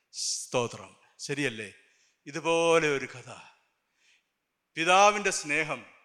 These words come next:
സ്വർഗസ്ഥനായ പിതാവിൻ്റെ സ്നേഹത്തെ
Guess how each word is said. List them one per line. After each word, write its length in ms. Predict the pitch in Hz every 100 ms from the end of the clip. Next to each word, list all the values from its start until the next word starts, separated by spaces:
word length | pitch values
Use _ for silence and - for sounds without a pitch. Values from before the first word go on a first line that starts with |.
| _ _
സ്വർഗസ്ഥനായ 760 | - 180 214 240 233 208 202 202
പിതാവിൻ്റെ 600 | 196 175 202 220 214 202
സ്നേഹത്തെ 800 | - 170 175 196 202 - 180